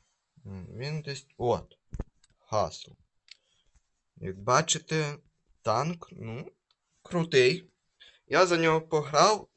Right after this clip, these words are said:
но він мені не зайшов, так як в нього броні майже нема. Пробиває він майже, ну, так сказати, майже не пробиває, тільки може всякі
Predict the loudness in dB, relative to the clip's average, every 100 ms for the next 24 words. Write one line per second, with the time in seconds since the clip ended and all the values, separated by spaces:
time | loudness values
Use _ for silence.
0 | _ -12 -4 0 2 2 0 -2 -2 -2
1 | -2 -2 -2 -2 -4 -4 -4 -4 -6 -8
2 | -8 -10 -10 -8 -10 -8 -6 -8 -8 -6
3 | -4 -4 -4 -6 -8 -10 -4 0 0 -2
4 | _ _ _ -20 -20 -20 _ _ -6 0
5 | 4 6 6 6 0 -6 -2 -2 -2 -6
6 | -4 -4 -4 _ _ -4 -4 -6 -4 -4
7 | -4 -6 -6 -6 _ _ _ _ _ _
8 | _ _ _ _ _ _ _ _ _ 2
9 | 10 10 10 2 -2 -2 0 2 4 4
10 | 2 -4 -6 -6 -4 -6 -8 -8 -8 -10
11 | -10 -12